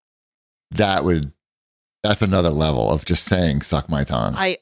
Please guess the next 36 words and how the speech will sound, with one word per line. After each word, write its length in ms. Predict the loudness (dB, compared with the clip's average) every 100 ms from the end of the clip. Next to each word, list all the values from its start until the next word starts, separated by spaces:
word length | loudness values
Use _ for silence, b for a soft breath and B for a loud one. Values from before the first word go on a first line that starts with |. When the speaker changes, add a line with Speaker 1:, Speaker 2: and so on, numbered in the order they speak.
| -4
Speaker 2:
honestly 600 | 2 2 2 0 -2 -2
don't 320 | 2 2 0
know. 240 | -4 -4 0
Speaker 1:
He 60 |
did 160 | 2 2
not. 300 | 2 0 0
Speaker 2:
I, 20 |
Speaker 1:
The 60 | 0
Speaker 2:
I 40 | 0
Speaker 1:
chat 240 | 0 0
says 220 | 0 0
he 100 | 0
did 160 | 0 2
not. 320 | 2 0 -2
Okay. 380 | -2 0 -2 -4 0
Speaker 2:
Okay. 460 | 0 0 -10 -10 -2
Speaker 1:
Okay. 280 | 0 0 -2 -6 _ _ _ _ _ -2
Because 300 | 2 2 0
I'm 120 | 0
pretty 240 | 2 0
sure 420 | 0 0 2 2 2
on 220 | 2 0
Howard, 540 | 0 2 2 2 2
they 180 | 2 0
sort 320 | -2 -2 0 2
of 60 |
implied 360 | 0 0 0 2
that 240 | 0 0
that's, 380 | 0 0 -4 -12 -4
they 100 | -2
did, 420 | 2 2 0 2
there 100 | 2
was 280 | 4 2 0
actual 400 | 0 2 2 2
tongue 320 | 2 2 2 2
suckage. 640 | 2 0 0 -6 -8